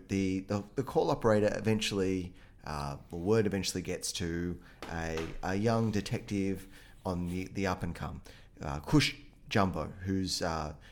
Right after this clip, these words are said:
D S June Lenker. Uh, so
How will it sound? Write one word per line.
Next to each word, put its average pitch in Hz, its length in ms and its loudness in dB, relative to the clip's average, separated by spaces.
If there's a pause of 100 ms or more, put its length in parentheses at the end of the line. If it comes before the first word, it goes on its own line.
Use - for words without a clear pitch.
(120)
D 127 200 6
S 104 280 2
June 104 500 0 (240)
Lenker. 101 420 0 (880)
Uh, 85 340 0
so 110 460 2